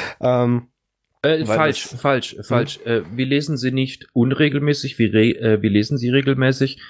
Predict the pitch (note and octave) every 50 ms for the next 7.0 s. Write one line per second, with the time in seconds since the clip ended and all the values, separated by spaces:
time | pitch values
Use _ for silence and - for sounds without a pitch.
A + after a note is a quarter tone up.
0 | - - - - - - - A2+ A#2+ A#2 A2 A#2+ A#2 A#2+ - - B2 A#2+ A#2 A2+
1 | A2+ A#2 A#2 A#2 A2+ G#2+ A#2 G#2+ G#2+ A2+ A#2+ A2+ G#2+ D#2+ A#1 A#1+ C2 - - -
2 | A2 A2+ A2 G#2+ G#2+ G#2 G2+ - - G#2+ G2 - A2 - - - A2 A2+ G#2+ -
3 | A#2+ G#2+ - A2+ G#2+ G#2 A2 F#2+ - C2 C2 E2 G2 G#2+ A2 G#2 E2 C#2+ A#1 A#1+
4 | E2 G2+ G#2 G#2 G2+ G2 F#2+ G2 F#2 - D#2+ G2+ F#2+ G#2+ A2 A2+ A#2+ B2 G#2+ -
5 | G#2 A2 A2+ A2 G#2+ G#2+ - - - _ _ _ _ - - - G#2+ G#2+ - G#2+
6 | G2+ G#2+ G#2 - - G#2+ G2 - A2 G2 - A2+ G#2+ - - F#2 E2 - -